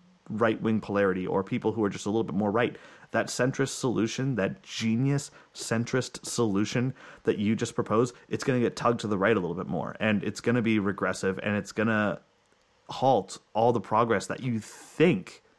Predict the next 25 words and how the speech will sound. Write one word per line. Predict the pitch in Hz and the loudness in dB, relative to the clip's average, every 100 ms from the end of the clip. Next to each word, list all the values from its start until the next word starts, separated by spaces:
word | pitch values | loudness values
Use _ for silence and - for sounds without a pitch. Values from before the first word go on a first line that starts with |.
| _ _ | _ _
you're | - 104 | -2 0
putting | - 123 95 | 2 0 2
out | 98 95 | 0 -2
there. | - - - - - - _ | -4 -10 -12 -18 -20 -20 _
So | - 110 101 95 | -2 4 4 4
that's | 113 139 - | 4 2 2
where | 110 110 101 95 - | 2 4 4 2 0
I | 101 110 | 0 0
see | - 113 | 0 -2
the | 95 | 0
Democratic | 101 92 98 85 | -2 -2 -2 -2
Party | - 98 | 0 0
going. | 82 95 87 | 0 -2 -2
It's | 90 - | -6 -6
just | 110 - | -6 -6
a | |
party | - 107 107 104 | -2 0 2 0
of | 95 95 92 | 0 -2 -4
cowards | - 104 110 104 | 0 4 4 2
and, | - 98 95 - - _ - | -2 -4 -4 -8 -16 _ -4
like, | 98 95 | -4 -4
pearl | - 113 110 110 | 0 4 4 2
clutching, | - 113 - 113 98 | 0 -2 0 -2 -2
compromising. | 95 - 101 98 90 87 95 78 - - _ _ _ _ _ | -4 0 0 0 -2 -2 -4 -6 -8 -14 _ _ _ _ _
And | 107 98 92 90 | 0 2 0 -2